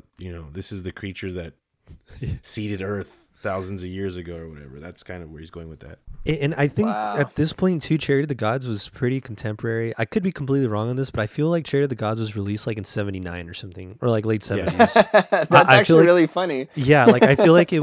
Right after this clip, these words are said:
Speaker 3: <laughs>
Speaker 2: I, I, and it's so
Speaker 1: Right
Speaker 2: funny
Speaker 1: after
Speaker 2: be-
Speaker 1: Alien?
Speaker 2: <laughs> Yeah, dude,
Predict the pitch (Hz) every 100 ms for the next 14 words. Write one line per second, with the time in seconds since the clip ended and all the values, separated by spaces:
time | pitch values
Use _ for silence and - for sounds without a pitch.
0 | - - 135 131 131 135 139 131 - 107
1 | 104 165 165 98 98 101 107 110 _ -
2 | 160 151 - 143 - - 131 - 214 139
3 | 147